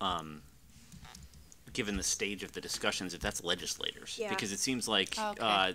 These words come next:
Speaker 1: th-, that Senator Spilka and Rep Dykema are driving a lot of that conversation
Speaker 2: They are.
Speaker 1: at this point right now, so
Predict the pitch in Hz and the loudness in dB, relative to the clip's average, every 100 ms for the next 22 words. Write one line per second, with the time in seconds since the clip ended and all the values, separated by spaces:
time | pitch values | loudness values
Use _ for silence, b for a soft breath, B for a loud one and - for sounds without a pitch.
0 | 92 104 98 92 - 92 87 - 107 95 | -2 -6 -6 -6 2 2 2 0 0 2
1 | 90 - 104 - 92 87 90 - 101 - | -2 2 0 2 2 2 0 2 2 2
2 | 90 87 82 82 78 90 90 87 82 82 | 2 2 4 2 -2 2 2 2 -2 -2
3 | 82 85 92 95 - 110 110 120 113 - | 2 2 6 4 4 2 2 4 2 2
4 | 123 98 92 - - 104 - 117 117 117 | -2 -4 -6 -6 -6 -8 -6 -4 0 0
5 | 120 120 127 - 95 92 | 4 2 4 2 2 2